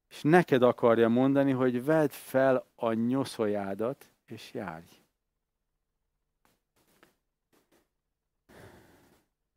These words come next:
Vagyunk-e ilyen elszántak, hogy kibontjuk a tetőt másokért? Szakítunk-e időt arra, hogy kapcsolódjunk hozzá, és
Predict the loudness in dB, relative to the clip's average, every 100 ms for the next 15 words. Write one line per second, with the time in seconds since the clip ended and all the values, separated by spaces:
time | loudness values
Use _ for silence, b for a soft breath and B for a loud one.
0 | _ 6 8 6 6 6 6 6 4 2
1 | 0 -6 -4 -2 -2 0 -2 -2 0 0
2 | 0 -4 -4 -2 -2 -4 -14 -16 -20 -20
3 | _ _ _ _ _ _ _ _ -8 -8
4 | -8 -14 -16 -16 -18 -20 _ _ _ _
5 | _ _ _ _ _ _ _ _ _ _
6 | -20 b b b 0 4 4 2 0 0
7 | 0 2 2 2 2 4 6 6 4 2
8 | 2 2 0 -4 -2 -2 -6 -4 -4 0
9 | 2 2 -2